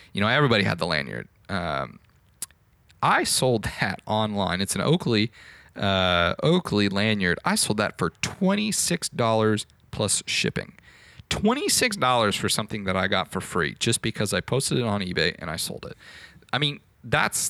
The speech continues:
the kind of silly money that you can make by just selling some of your stuff and putting it towards flying. You're getting rid of something you don't touch. It doesn't bring you joy.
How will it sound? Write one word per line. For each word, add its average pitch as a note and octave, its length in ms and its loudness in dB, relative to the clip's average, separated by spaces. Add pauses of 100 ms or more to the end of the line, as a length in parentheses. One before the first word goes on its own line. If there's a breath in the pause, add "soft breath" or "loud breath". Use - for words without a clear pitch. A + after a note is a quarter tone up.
the A#2+ 120 -2
kind A2+ 420 -2
of G2 180 -2 (140)
silly C#3 420 0
money G2+ 320 0
that F#2+ 240 -2
you G#2+ 60 2
can F#2+ 160 -6
make F#2+ 180 -2
by G#2 100 2
just A#2+ 300 0
selling B2 300 0
some B2 200 0
of B2 60 -2
your A#2+ 100 2
stuff - 320 0
and F#2+ 140 -2
putting G2 220 2
it - 160 -4
towards F#2 280 0
flying. E3+ 380 0
You're G2 100 2
getting B2 240 -2
rid C3+ 140 4
of B2 80 -2
something - 220 -2
you A2+ 80 2
don't A#2+ 180 0
touch. G#2 320 -2 (240 loud breath)
It G2+ 80 -2
doesn't A#2+ 240 2
bring A#2+ 180 0
you G#2 120 6
joy. G#2+ 460 4